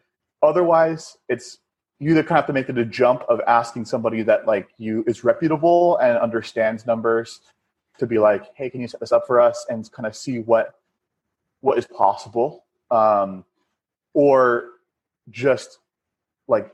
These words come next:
just start asking questions if you're, like, a director or a person, and say, if, see if you can answer them. Like,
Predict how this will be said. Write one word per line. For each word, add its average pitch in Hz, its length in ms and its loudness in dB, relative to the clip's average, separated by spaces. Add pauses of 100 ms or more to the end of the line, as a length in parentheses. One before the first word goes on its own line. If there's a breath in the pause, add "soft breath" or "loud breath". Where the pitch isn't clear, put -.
just 123 160 -8
start 139 200 2
asking 117 320 2
questions 101 580 -4
if 117 140 -10
you're, 110 100 2
like, 104 220 2
a 101 320 2 (320)
director 104 640 0
or 101 160 2
a 98 60 0
person, 104 480 -4
and 101 260 -6
say, 107 200 -2
if, 104 200 -6
see - 240 -2
if 139 100 0
you 135 60 -4
can 123 140 -6
answer 101 320 -2
them. 85 280 -2
Like, 92 280 -2